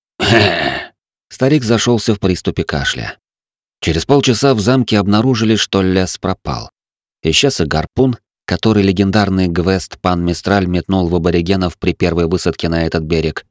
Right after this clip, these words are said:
тем самым начав покорение Рифейра. Оружие висело на стене в главном зале среди прочих древностей и было тяжёлым. Слишком тяжёлым для мальчишки. Миг,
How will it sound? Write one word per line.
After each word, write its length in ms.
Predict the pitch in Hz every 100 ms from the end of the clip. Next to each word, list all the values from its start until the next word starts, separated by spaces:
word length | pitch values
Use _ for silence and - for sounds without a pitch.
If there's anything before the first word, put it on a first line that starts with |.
| _ _ -
тем 220 | - 113
самым 320 | 107 127 120
начав 340 | 110 104 120 -
покорение 600 | 107 101 95 92 92 92
Рифейра. 540 | 92 - 73 64 58 - _ _ _ _ _ _ -
Оружие 420 | 85 151 123 127
висело 360 | 117 110 131 117
на 140 | 110
стене 360 | - 110 123 113
в 40 |
главном 420 | 90 92 92 92
зале 320 | 85 107 104 78
среди 280 | 76 80
прочих 380 | 85 101 95 90
древностей 640 | 85 104 95 82 - 71 - _ -
и 80 | 110
было 240 | 101 98
тяжёлым. 540 | - 104 80 62 55 - _ _ _
Слишком 560 | - 107 117 - 80 82
тяжёлым 540 | 98 95 101 87 76
для 140 | 78 82
мальчишки. 640 | 87 87 78 - 62 - _ _ _ _ _ 80
Миг, 340 | 98 123 -